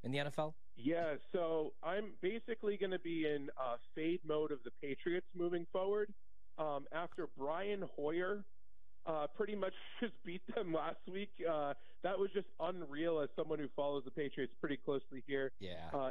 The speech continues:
Speaker 2: in Connecticut. That was just Josh McDa-, the Josh McDaniels, Jimmy Garoppolo, and, uh, Brian Hor-, Hoyer combination, uh, was just a very, very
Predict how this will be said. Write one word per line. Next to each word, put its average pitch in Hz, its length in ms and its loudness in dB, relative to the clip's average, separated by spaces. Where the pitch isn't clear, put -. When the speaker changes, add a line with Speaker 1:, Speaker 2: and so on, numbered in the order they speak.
Speaker 2:
in 156 260 2
Connecticut. 147 640 0
That 156 240 0
was 127 140 -2
just 123 140 -2
Josh 175 320 2
McDa-, 170 380 -2
the 151 100 2
Josh 220 300 2
McDaniels, 185 480 0
Jimmy 170 280 0
Garoppolo, 143 600 2
and, 143 260 2
uh, 127 220 4
Brian 147 400 0
Hor-, 143 300 2
Hoyer 151 320 4
combination, 127 640 -2
uh, 135 200 2
was 151 180 2
just 208 220 0
a 165 80 2
very, 170 280 2
very 135 300 0